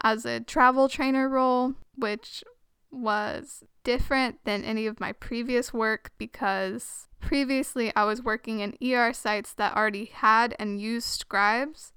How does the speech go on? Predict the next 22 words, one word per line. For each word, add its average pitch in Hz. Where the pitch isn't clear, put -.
but 233
this 240
dermatology 233
clinic 202
had 233
never 247
used 226
scribes 208
before, 214
and 247
so 208
our 208
role, 214
there 208
was 208
a -
team 220
of 196
six -
travel 208
trainers 247
there, 247